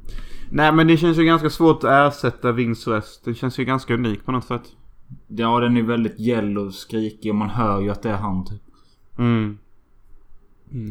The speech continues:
Speaker 1: Nej,
Speaker 2: Men
Speaker 1: men överlag en rätt så okej film, får jag väl ändå säga. Det var ju lite kul för att jag visste ju ändå rätt mycket om allting, för att jag har ju inte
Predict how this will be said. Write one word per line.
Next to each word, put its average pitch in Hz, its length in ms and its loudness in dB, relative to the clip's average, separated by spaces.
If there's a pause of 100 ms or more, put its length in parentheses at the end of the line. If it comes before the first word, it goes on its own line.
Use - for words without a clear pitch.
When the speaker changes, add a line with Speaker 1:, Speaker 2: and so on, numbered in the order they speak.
(460)
Speaker 1:
Nej, 165 180 4
Speaker 2:
Men 180 100 4
Speaker 1:
men 185 120 2
överlag 165 540 4
en 123 80 -2
rätt 170 180 -2
så 143 160 -4
okej 135 340 -2
film, 104 320 -6
får 107 140 -4
jag 104 120 0
väl 110 100 0
ändå 117 220 0
säga. 120 400 0
Det 123 80 0
var 139 140 4
ju 147 120 2
lite 147 200 0
kul 139 340 0
för 127 140 -4
att 120 80 -4
jag 131 80 -2
visste 131 340 -6
ju 135 40 2
ändå 135 160 0
rätt 117 160 -2
mycket - 320 -8
om 104 80 -2
allting, 123 340 0
för 117 100 -8
att 107 80 -6
jag 113 80 0
har 123 140 2
ju 131 60 -2
inte 117 300 -2